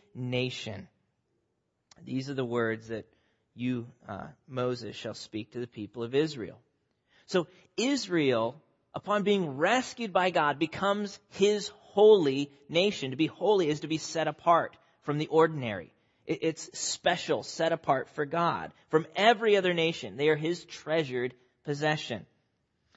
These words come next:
God did this to fulfill his promise to Abraham,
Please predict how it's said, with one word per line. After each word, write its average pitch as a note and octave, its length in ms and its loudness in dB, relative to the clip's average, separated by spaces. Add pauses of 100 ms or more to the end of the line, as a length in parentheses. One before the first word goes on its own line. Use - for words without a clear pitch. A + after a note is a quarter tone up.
(200)
God D3+ 320 0
did A#3+ 260 2
this F#3 220 2
to E3 100 -8
fulfill D#3 340 0
his D3 140 -4
promise A#2+ 400 -2
to A#2+ 180 -8
Abraham, A#2+ 680 -4